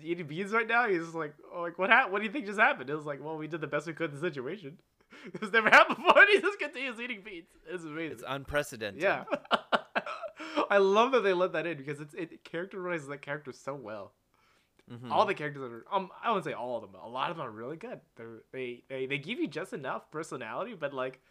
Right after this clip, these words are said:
Speaker 1: enough where you can go, like, "I, I know who you are and I like you." <laughs>
Speaker 2: Yeah. And they, they felt like a unit, which I appreciated.
Speaker 1: Yeah. It's,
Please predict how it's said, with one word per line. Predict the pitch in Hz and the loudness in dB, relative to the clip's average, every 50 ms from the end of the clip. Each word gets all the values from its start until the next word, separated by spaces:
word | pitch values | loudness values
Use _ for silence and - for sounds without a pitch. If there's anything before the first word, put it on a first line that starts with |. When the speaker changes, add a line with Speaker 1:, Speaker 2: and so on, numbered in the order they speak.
| _ _ _ _ _ _ _ _ - | _ _ _ _ _ _ _ _ -8
Speaker 1:
enough | - 147 151 175 190 214 - | -6 -2 4 4 4 4 4
where | - 202 | -2 0
you | 185 185 | 0 0
can | 175 180 170 | 0 2 0
go, | 175 175 | 2 2
like, | 175 175 175 - | 2 0 2 2
"I, | 269 302 254 254 190 220 | 2 2 4 4 4 4
I | 214 | 4
know | 214 220 | 4 4
who | 220 233 | 2 2
you | 240 262 226 214 | 2 0 2 4
are | 196 208 208 190 | 4 4 4 4
and | 165 156 | 2 2
I | 156 151 | 2 2
like | 147 143 131 131 - | 2 0 -2 -4 -10
you." | 101 101 _ - 190 - - _ - | -16 -16 _ -6 -6 -6 -6 _ -6
<laughs> | 226 - - _ - _ _ _ _ _ _ _ _ _ _ _ _ _ _ _ - _ _ _ - | -6 -6 -6 _ -20 _ _ _ _ _ _ _ _ _ _ _ _ _ _ _ -20 _ _ _ -6
Speaker 2:
Yeah. | 131 135 143 123 98 90 87 95 _ _ _ _ _ _ _ _ _ _ _ _ _ _ _ _ _ _ _ _ | 0 2 2 2 2 0 -4 -12 _ _ _ _ _ _ _ _ _ _ _ _ _ _ _ _ _ _ _ _
And | - 117 127 - _ | -18 -18 -18 -18 _
they, | 123 131 143 - - 131 | -6 -6 -6 -6 -6 -8
they | 135 127 | -10 -10
felt | - - 170 170 120 | -6 -4 -6 -6 -4
like | 127 131 - - | -6 -8 -8 -10
a | 113 | -16
unit, | 101 98 98 98 101 92 92 90 82 - _ _ _ _ _ _ _ _ _ _ _ _ _ _ _ _ _ | -14 -12 -12 -12 -10 -10 -10 -12 -12 -14 _ _ _ _ _ _ _ _ _ _ _ _ _ _ _ _ _
which | - 101 - - | -16 -14 -10 -8
I | 101 92 92 90 87 76 55 - - | -6 -6 -6 -8 -10 -14 -16 -18 -18
appreciated. | 90 _ 107 98 - - 98 95 90 82 - 71 67 - 170 _ _ _ _ _ _ _ _ _ _ _ _ | -18 _ -16 -18 -18 -16 -14 -14 -14 -14 -14 -16 -18 -18 _ _ _ _ _ _ _ _ _ _ _ _ _
Speaker 1:
Yeah. | 143 127 113 95 85 - _ _ _ - | -10 -8 -8 -8 -12 -14 _ _ _ -2
It's, | 185 165 143 - | -2 -2 -2 -8